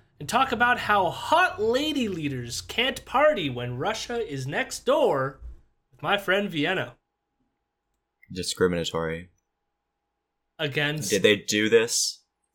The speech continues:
Speaker 2: Did they do this when that homophobic, uh, Orban minister was caught at a gay orgy? I don't think so.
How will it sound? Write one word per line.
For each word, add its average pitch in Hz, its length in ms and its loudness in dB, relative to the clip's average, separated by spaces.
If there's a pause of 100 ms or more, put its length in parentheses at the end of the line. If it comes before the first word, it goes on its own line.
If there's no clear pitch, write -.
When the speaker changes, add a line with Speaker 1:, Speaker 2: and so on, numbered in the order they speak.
(220)
Speaker 2:
Did 95 160 0
they 101 140 4
do 107 260 0
this 117 340 4
when 92 220 0
that 80 240 0
homophobic, 98 760 2 (960)
uh, 82 280 2
Orban 87 480 2
minister 95 840 0
was 80 560 -2 (140)
caught 95 340 4
at 85 120 0
a 85 40 2
gay 87 240 2
orgy? 92 680 -2 (260)
I 95 80 6
don't 95 260 0
think 98 200 -2
so. 55 380 -8